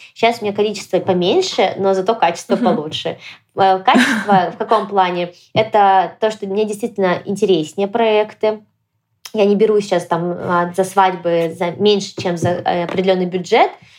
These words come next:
Speaker 1: потому что я просто
Speaker 2: Мгм.
Speaker 1: не смогу уложиться в него. То есть мне
Speaker 2: Мгм.
Speaker 1: неинтересны уже свадьбы совсем, э, бюджетные.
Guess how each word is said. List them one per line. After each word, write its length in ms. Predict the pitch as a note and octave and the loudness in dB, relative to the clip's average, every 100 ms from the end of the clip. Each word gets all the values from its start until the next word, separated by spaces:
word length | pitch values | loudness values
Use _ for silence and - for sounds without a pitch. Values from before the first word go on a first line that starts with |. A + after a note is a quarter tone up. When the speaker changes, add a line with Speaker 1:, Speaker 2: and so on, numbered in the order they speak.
| _ | _
Speaker 1:
потому 260 | G3+ G3 G#3+ | -2 0 -2
что 160 | - | 0
я 60 | F#3 | -2
просто 300 | F#3 A#3 A#3 | 0 -2 0
Speaker 2:
Мгм. 100 | G3+ | -2
Speaker 1:
не 40 | F#3 | -4
смогу 380 | - F3 A3+ | -4 0 2
уложиться 560 | G#3 F#3 F#3 F#3+ - - | 4 2 0 -6 -8 -10
в 80 | D#3+ | -8
него. 400 | E3 D#3 D3+ C3 - - _ | -6 -2 -2 -2 -10 -20 _
То 60 | F3+ | 0
есть 340 | E3 E3 - | 2 -2 -2
мне 140 | G#3 G3 | 2 4
Speaker 2:
Мгм. 100 | G3 | 4
Speaker 1:
неинтересны 520 | F#3 G3 G3 F#3+ F3 | 2 2 2 0 -4
уже 100 | F3 | -6
свадьбы 420 | - F3+ F3 E3 | -2 0 0 -2
совсем, 520 | D#3+ F3 - F4+ E4+ | -8 -4 0 0 0
э, 400 | G3+ G3+ F#3+ F#3+ - | -2 0 0 -2 -6
бюджетные. 840 | - F#3 G#3 G3+ G#3+ G3 F#3+ E3+ | -10 -2 -2 2 2 0 -2 -4